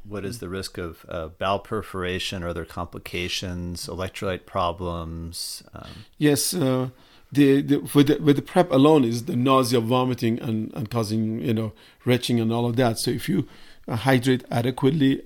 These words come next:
Speaker 2: and, and if you feel bloated, stop the, the, the, the drinking and just give you some, sometimes, um, those prevent from,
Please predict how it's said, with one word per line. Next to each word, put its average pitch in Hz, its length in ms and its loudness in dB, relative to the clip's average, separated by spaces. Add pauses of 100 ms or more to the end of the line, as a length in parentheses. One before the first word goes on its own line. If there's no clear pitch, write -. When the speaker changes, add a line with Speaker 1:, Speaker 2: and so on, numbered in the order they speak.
Speaker 2:
and, 110 440 0 (380)
and 117 320 0
if 107 120 -2
you 113 80 0
feel 117 200 0
bloated, 117 640 0
stop - 360 -4
the, 113 180 -2 (360)
the, 113 560 -2
the, 147 140 -6
the 135 160 -6
drinking 120 640 0
and 127 160 -4
just 107 180 -4
give 117 100 0
you 110 140 0
some, - 340 -6
sometimes, 113 640 -2 (360)
um, 107 380 -2
those 123 200 2
prevent 110 420 -2
from, 110 280 -2